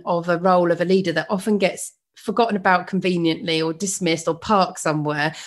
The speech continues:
or is done very half-heartedly. And then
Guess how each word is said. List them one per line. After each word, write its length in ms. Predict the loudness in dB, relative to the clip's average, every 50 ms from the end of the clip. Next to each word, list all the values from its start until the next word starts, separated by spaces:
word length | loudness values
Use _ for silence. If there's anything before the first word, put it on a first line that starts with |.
| -16 -2
or 140 | 2 4 4 4
is 80 | 4
done 240 | 4 4 4 4 4
very 200 | 4 2 2 2
half-heartedly. 1120 | 2 0 0 0 0 0 -2 -2 0 2 2 2 2 -2 -2 0 0 2 2 2 0 -2 -4 -12 -20 -20 -20 -20 -20 -2 2
And 180 | 6 6 8 8
then 300 | 8 6 6 4 0